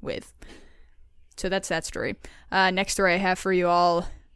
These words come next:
On Sunday, the U S added Brazil to the list of countries that travel's banned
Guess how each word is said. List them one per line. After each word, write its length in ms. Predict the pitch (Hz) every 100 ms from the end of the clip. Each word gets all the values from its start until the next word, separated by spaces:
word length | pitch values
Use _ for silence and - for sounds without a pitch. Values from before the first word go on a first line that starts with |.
| -
On 120 | 196
Sunday, 640 | - - 214 214 185 185 185
the 120 | 185
U 140 | 185
S 180 | 175 185
added 240 | 180 180
Brazil 420 | 175 180 190 175 170
to 120 | 175
the 60 |
list 200 | 175 170
of 60 | 185
countries 540 | 185 175 180 170 165
that 280 | - 160 -
travel's 360 | - 180 160 -
banned 480 | 180 160 165 190